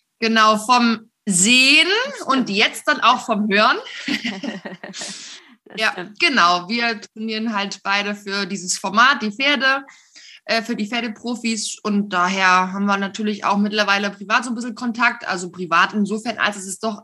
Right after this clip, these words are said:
Speaker 1: immer um die Pferde geht. Und, ähm, da ich ja nicht aus der Western-Szene komme, aber du, glaub ich, ne? Du bist
Speaker 2: Genau.
Speaker 1: aus der
Speaker 2: Genau.
Speaker 1: Western-Szene. Kennt man den Bernd dann natürlich noch viel mehr.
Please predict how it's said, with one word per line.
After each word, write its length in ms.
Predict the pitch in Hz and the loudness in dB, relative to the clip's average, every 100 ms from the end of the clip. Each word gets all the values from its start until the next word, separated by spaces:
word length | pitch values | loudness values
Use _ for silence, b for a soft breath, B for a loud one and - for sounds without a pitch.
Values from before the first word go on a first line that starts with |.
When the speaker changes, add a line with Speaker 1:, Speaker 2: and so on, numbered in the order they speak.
| - | -2
Speaker 1:
immer 240 | 226 226 | 2 2
um 120 | 202 | 2
die 100 | 185 | -2
Pferde 280 | - 196 190 | -6 -6 -6
geht. 380 | - 214 247 - B B B B B - | -4 -4 -4 -8 B B B B B -8
Und, 460 | 214 214 202 196 | -4 0 0 -2
ähm, 220 | 202 196 | -4 -6
da 160 | 190 190 | -2 -2
ich 100 | 214 | 0
ja 80 | 214 | -2
nicht 220 | 269 349 | -2 -2
aus 100 | 320 | -4
der 160 | 233 202 | -4 -8
Western-Szene 560 | 277 339 320 302 294 | -8 -8 -8 -8 -8
komme, 300 | 294 294 294 | -4 -2 0
aber 220 | 220 233 | 0 0
du, 200 | 233 349 | 0 0
glaub 260 | 427 175 156 | -2 -6 -8
ich, 120 | - | -10
ne? 180 | 220 359 - - | -8 -8 -10 -12
Du 120 | - | -6
bist 120 | 226 | -2
Speaker 2:
Genau. 120 | 208 | -2
Speaker 1:
aus 100 | 214 | -2
der 160 | 202 196 | -4 -8
Speaker 2:
Genau. 160 | 185 - _ | -8 -16 _
Speaker 1:
Western-Szene. 420 | 180 190 208 - _ _ _ _ _ _ _ _ _ _ B B B - | -6 -2 -2 -4 _ _ _ _ _ _ _ _ _ _ B B B -2
Kennt 280 | 226 240 233 | 2 4 4
man 180 | 233 226 | 4 2
den 240 | 220 214 | 2 2
Bernd 320 | 190 185 220 | 2 2 2
dann 80 | 220 | 0
natürlich 340 | 220 220 214 | -2 -2 -2
noch 180 | 190 175 | -2 -6
viel 180 | - 143 | -8 -12
mehr. 240 | - 98 | -12 -16